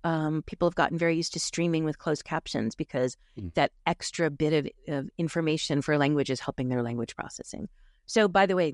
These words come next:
Speaker 1: what you talked about sounds, for me, I, I can be anxious coming into a new space. And everything you said, I'm like,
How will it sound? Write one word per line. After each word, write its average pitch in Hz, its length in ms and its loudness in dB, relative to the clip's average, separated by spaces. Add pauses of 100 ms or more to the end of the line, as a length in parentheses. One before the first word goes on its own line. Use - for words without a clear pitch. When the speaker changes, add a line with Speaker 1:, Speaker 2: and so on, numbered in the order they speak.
(120)
Speaker 1:
what 170 200 -2
you 170 60 0
talked 156 260 -2
about 135 240 -6
sounds, 139 360 -4 (240)
for 208 200 2
me, 214 440 4
I, 165 120 2 (120)
I 151 80 2
can 156 240 -2
be 143 200 2
anxious 151 380 -2
coming 139 300 -2
into 131 240 -2
a 127 60 2
new 131 180 -2
space. - 460 -6
And 156 220 -4
everything 170 380 2
you 143 80 0
said, 131 240 -2
I'm 131 80 -4
like, 135 160 -4